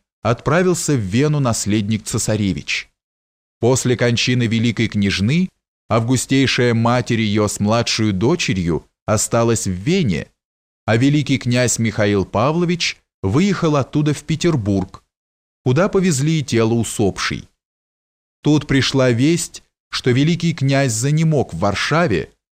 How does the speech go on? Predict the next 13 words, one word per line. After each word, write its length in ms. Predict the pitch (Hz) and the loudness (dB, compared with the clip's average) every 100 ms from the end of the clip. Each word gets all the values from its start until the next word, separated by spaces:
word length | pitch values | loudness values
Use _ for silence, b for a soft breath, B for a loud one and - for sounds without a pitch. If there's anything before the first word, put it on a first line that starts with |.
| _ - | _ -2
и 80 | 110 | 0
государь, 680 | 123 - 113 117 120 120 - - | 0 0 0 2 2 -2 -8 -6
чуждый 440 | - 135 104 113 | 0 2 2 -2
всякого 480 | - 113 110 104 104 | 0 0 0 0 0
утомления, 880 | 104 95 95 123 185 139 85 - - _ _ _ _ | 0 0 2 2 0 0 -2 -4 -10 _ _ _ _
он 160 | 131 151 | 0 0
только 300 | 160 147 160 | 0 0 0
незадолго 600 | 156 147 151 156 139 131 | 0 0 0 2 2 0
перед 360 | 131 123 107 | 0 -2 -2
тем 260 | - 127 120 | -2 0 2
возвратился 640 | 113 104 113 - 117 - | 0 0 -2 0 -2 0
из 160 | 104 90 | -2 0
Москвы, 600 | 95 92 - 117 190 | 0 -2 -4 -2 -2